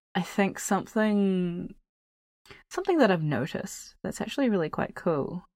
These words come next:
is that, um, just by nature of working in government and by nature of being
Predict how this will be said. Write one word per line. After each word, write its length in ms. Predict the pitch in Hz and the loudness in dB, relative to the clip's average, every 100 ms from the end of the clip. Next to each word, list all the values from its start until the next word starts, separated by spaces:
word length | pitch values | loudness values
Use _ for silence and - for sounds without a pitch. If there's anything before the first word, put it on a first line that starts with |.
| _ _ | _ _
is 180 | 175 165 - | -4 -4 -2
that, 340 | 160 156 - | -2 -2 -2
um, 500 | - 160 156 156 160 170 _ _ _ _ - _ _ _ _ - | -2 -2 -2 -6 -8 -12 _ _ _ _ -20 _ _ _ _ -10
just 260 | - 247 - | -6 -2 2
by 140 | 311 | 6
nature 560 | 208 156 151 - 160 147 | 6 4 0 -2 -2 0
of 400 | 135 139 - - | 0 -2 -8 -12
working 760 | 165 156 143 - 151 135 131 - | -4 0 0 -2 -2 -2 -4 -4
in 220 | - 151 | -4 -4
government 640 | 151 - 147 135 - - - | -4 -6 -4 -6 -6 -10 -8
and 140 | 175 160 | -6 -2
by 120 | 156 | -2
nature 560 | 156 139 - - 160 143 | -2 -4 -4 -4 -2 0
of 340 | 139 165 - - - _ - | -2 -6 -14 -20 -20 _ 2
being 540 | 175 170 165 160 147 | 4 4 0 -4 -6